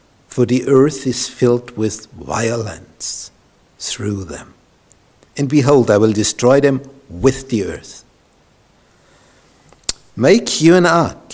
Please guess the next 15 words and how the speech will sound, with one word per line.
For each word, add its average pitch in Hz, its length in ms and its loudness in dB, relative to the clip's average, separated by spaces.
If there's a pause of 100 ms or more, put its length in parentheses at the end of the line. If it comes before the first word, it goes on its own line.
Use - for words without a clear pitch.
(260)
of 101 320 -10
gopher 117 480 0
wood. - 480 -14 (1200)
Rooms 113 680 0
shall 92 280 -2
you 92 100 -4
make 95 320 -4
in 117 160 -2
the 107 160 0
ark, 85 400 -6 (160)
and 87 300 -8
shall 92 300 -6
pitch - 500 -4
it - 300 -10 (420)
within 113 580 -8